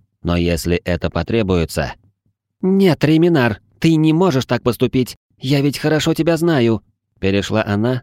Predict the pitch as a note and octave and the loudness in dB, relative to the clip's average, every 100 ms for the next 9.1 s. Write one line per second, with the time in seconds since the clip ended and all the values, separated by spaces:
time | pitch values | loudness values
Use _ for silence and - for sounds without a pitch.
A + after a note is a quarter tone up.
0 | - A#2+ B2+ A#2+ B2 A#2+ A2+ A2 G#2+ G#2 | -8 -4 -4 -2 -2 0 0 0 -2 -4
1 | G#2 - E2 D2+ B1+ - _ _ _ _ | -6 -6 -6 -6 -8 -12 _ _ _ _
2 | _ - F#2 D3 C#3+ G2+ E2 D#2+ G2 G#2 | _ -4 0 2 0 0 -2 -2 -2 0
3 | C3 B2 E2 D#2+ C#2+ - _ _ - D#2+ | 0 0 0 -2 -4 -6 _ _ -12 -4
4 | F#2+ F#2+ F2+ G2 F#2+ F#2 F#2+ F2+ F2+ F2+ | -2 0 0 0 0 0 -2 -2 -2 -4
5 | E2+ F2 - F2 E2 D#2+ D2+ C#2 - _ | -4 -4 -4 -4 -2 -4 -4 -6 -12 _
6 | _ _ _ - E2 B2+ B2+ G#2+ G#2+ A#2 | _ _ _ -10 -4 0 2 2 2 0
7 | F#2 E2 F#2+ A2 G#2 G2 F#2+ F#2+ F#2+ - | -2 -2 -2 0 0 0 0 0 -2 -4
8 | G2+ F#2+ - F#2+ G2 F#2+ C3+ A#2+ D#2 - | -4 -4 -4 -4 -4 -4 -4 -2 -4 -8